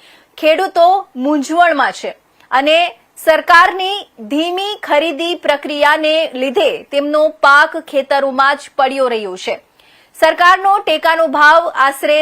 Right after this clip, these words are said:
સાત હજાર બસો પ્રતિ ક્વિન્ટલ છે, જ્યારે વેપારીઓ માત્ર ચાર હજાર થી ચાર હજાર પાંચસો પ્રતિ ક્વિન્ટલ ભાવ આપી રહ્યા છે. ખેડૂતોનું કહેવું છે કે વેપારી જે ભાવ આપી રહ્યા છે, તેટલો ખર્ચ તો એક વીઘામાંથી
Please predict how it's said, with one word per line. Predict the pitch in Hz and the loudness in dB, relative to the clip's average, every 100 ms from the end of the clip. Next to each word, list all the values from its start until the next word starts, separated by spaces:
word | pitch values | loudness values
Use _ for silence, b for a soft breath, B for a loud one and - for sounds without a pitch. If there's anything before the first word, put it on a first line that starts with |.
| 311 | 0
સાત | 294 285 294 | 0 0 -2
હજાર | 294 285 | 0 0
બસો | 262 262 - 302 | 0 -6 -4 -4
પ્રતિ | 294 277 294 294 | -2 -4 -6 -10
ક્વિન્ટલ | 285 277 269 311 311 | -6 -6 0 0 0
છે, | - 311 320 | -2 0 0
જ્યારે | 277 277 269 277 | 0 0 2 -2
વેપારીઓ | 247 247 262 262 269 311 320 285 | -4 -2 0 0 0 -2 -2 0
માત્ર | 262 269 277 277 277 | -2 -2 -2 -4 -2
ચાર | 320 277 320 | 0 0 0
હજાર | 277 - 285 294 | -4 0 0 0
થી | 311 302 | -6 -8
ચાર | 302 262 269 | -2 -2 0
હજાર | 262 262 262 | 0 -2 -2
પાંચસો | 247 262 277 359 | -4 -4 -4 -6
પ્રતિ | - 294 277 294 285 | -4 -4 -4 -10 -8
ક્વિન્ટલ | 269 262 277 262 226 | -10 -4 -4 -4 -2
ભાવ | 247 254 240 | 2 2 0
આપી | 226 233 | -2 -8
રહ્યા | 208 185 175 | -6 -6 -6
છે. | - 185 b b b b b - | -10 -18 b b b b b 0
ખેડૂતોનું | 285 359 370 370 381 | 0 2 0 -2 0
કહેવું | 349 320 359 349 | 2 2 0 -4
છે | 359 339 | -4 -4
કે | 349 339 | -2 -2
વેપારી | 302 294 302 294 339 339 | -2 2 4 4 0 -6
જે | 320 277 | -4 -4
ભાવ | 262 277 294 | 2 2 4
આપી | 277 285 294 | 0 0 -2
રહ્યા | 285 277 285 | 0 2 0
છે, | - 311 | -2 -6
તેટલો | 320 285 277 277 277 | -2 -6 -2 -2 -2
ખર્ચ | - 320 - - | 0 0 -2 -4
તો | 262 - b b 311 | -4 -4 b b -2
એક | 403 440 | -2 -2
વીઘામાંથી | 330 294 320 320 311 311 339 | -6 -2 0 2 2 0 -6